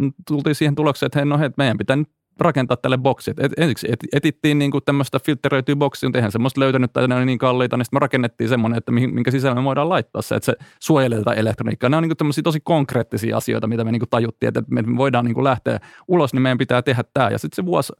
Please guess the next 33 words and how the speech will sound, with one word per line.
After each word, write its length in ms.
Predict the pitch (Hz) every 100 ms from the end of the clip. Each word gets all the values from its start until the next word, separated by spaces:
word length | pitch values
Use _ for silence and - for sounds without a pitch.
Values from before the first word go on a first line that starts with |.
| _ _ - -
niinku 140 | 147
mahdollisti 540 | 160 156 117 113 -
tän 220 | 113 113 104
homman, 420 | 104 104 110 104
että 160 | -
meillä 200 | 117 117
oli 100 | 120
sitten 220 | 147 - 147
kuitenkin, 440 | 160 147 135 135 - _ - - - _ _
meillä 180 | 120 123
oli 80 | 127
noin 160 | 135
kuusi 360 | 131 131 120 107
henkilöä 420 | 117 110 113 110
vuoden 260 | 113 110 113
aikana 280 | 117 120 117
tekemässä 420 | 113 113 113 -
sitä, 220 | - 113
että 160 | - 120
kyllä 180 | 117
se 60 | 107
niinku 180 | 120 123
vaati 260 | 135 117
sitten 240 | 120 117 120
siitäkin, 380 | 143 127 - 123
siinäkin 340 | - 139 127
vaiheessa, 300 | 120 120 113
kun 100 | 127
se 160 | 120 123
o-, 140 | 123 -
oli 260 | 139 139
jo 120 | 120 117
niinku 300 | 117 113